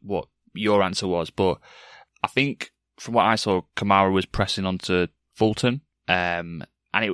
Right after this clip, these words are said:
it kind of left him in sort of positions where he wasn't really impacting the game. This is the first half mainly. I think the second half he was fine.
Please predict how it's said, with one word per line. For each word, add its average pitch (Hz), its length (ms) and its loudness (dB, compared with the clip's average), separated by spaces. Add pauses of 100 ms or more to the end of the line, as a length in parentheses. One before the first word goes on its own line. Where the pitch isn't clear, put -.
(100)
it - 180 -2
kind 131 300 0
of 113 160 -4
left 120 240 -4
him 110 120 -2
in 104 360 -4
sort 98 260 0
of - 80 -16 (140)
positions 107 480 0
where 92 140 0
he 95 60 2
wasn't 110 300 0
really 107 260 4
impacting 98 400 -4
the 87 60 -6
game. 69 420 -6 (240)
This 110 240 0
is 95 60 -8
the 95 60 -6
first 90 300 0
half 85 200 -2
mainly. 82 240 -6
I 87 40 -6
think 101 120 -6
the - 60 -6
second 87 240 -6
half 80 140 -6
he 90 60 -8
was 76 140 -4
fine. 82 300 -6